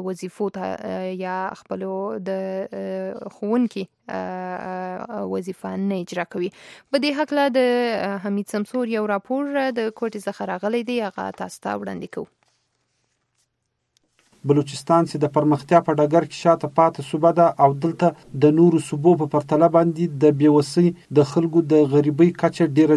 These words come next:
Speaker 2: زیاته ده. خو بل لور ته بیا د روغتیا او د تعلیم په هکله باندې د عامه اعتصاب کمیټه وایي چې په صوبه کې پنځوس زره داسې سرکاري ملازمان موجود دي چې یوازې په کاغذونو کې نمونه دي، دوی کار نه کوي.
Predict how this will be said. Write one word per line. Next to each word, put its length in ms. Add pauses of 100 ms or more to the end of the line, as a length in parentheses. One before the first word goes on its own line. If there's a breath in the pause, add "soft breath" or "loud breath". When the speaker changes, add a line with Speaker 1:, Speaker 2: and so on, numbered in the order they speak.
Speaker 2:
زیاته 320
ده. 80 (420 soft breath)
خو 140 (180)
بل 140
لور 160
ته 120
بیا 120 (100)
د 140
روغتیا 340 (100)
او 140
د 160
تعلیم 380
په 100
هکله 320
باندې 240 (400)
د 40 (100)
عامه 240
اعتصاب 600 (120)
کمیټه 400
وایي 200 (360 soft breath)
چې 80 (100)
په 40 (100)
صوبه 280
کې 100 (140)
پنځوس 400 (140)
زره 260
داسې 200 (100)
سرکاري 500
ملازمان 600
موجود 320
دي 80
چې 180
یوازې 280 (120)
په 40 (120)
کاغذونو 540
کې 180
نمونه 380
دي، 80 (240)
دوی 160 (140)
کار 220 (100)
نه 120
کوي. 240